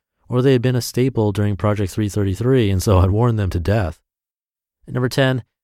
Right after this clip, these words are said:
one round of Project three thirty-three is enough to give you a serious insight into simplifying your wardrobe for good. Many people go straight from one round of Project three thirty-three into the next,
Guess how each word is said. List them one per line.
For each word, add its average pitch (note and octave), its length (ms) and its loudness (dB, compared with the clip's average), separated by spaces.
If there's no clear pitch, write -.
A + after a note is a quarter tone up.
one A#2 260 0
round C3 240 2
of A2 100 -2
Project A2 360 -2
three A2+ 180 -2
thirty-three A2 680 -2
is C3 180 0
enough D3 460 0
to - 80 -6
give A2+ 160 0
you A2 160 2
a F2 60 0
serious D3+ 560 -2
insight C3+ 540 0
into G2+ 220 -2
simplifying C3 600 0
your A#2 140 0
wardrobe G2 600 2
for F2+ 200 -2
good. D#2+ 380 0
Many A2 160 2
people A2 240 2
go G2 160 6
straight G2 340 0
from E2+ 220 0
one G2 200 2
round G2 320 2
of - 100 -8
Project F2 380 0
three G2 200 -2
thirty-three F#2 520 -2
into G2 300 -2
the E2 120 0
next, F2 560 -2